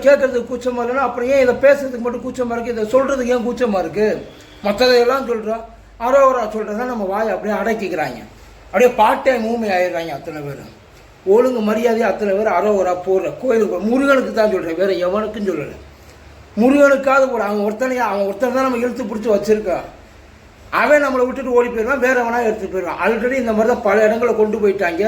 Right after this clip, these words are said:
அவன் ஏகப்பட்ட இந்த சித்து வேலையெல்லாம் பார்த்து திரியிறாங்க மாத்துறதுக்கு, அவனை வேற ஆளை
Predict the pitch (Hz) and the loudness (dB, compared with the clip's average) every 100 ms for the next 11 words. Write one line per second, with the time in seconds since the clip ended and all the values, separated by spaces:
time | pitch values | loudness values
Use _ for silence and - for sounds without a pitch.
0 | 247 185 202 190 214 233 196 190 185 151 | 0 0 0 2 2 2 0 -2 -2 -4
1 | 147 208 180 - 214 - 269 226 202 214 | -4 -2 -2 -6 -10 -4 0 2 4 2
2 | 190 190 185 185 180 175 190 196 185 190 | 2 2 0 0 -2 -2 -2 0 0 0
3 | 190 156 151 123 - - - - - - | -4 -6 -12 -14 -18 -20 -20 -20 -20 -4
4 | 175 202 175 226 226 214 240 | 2 2 4 4 4 4 2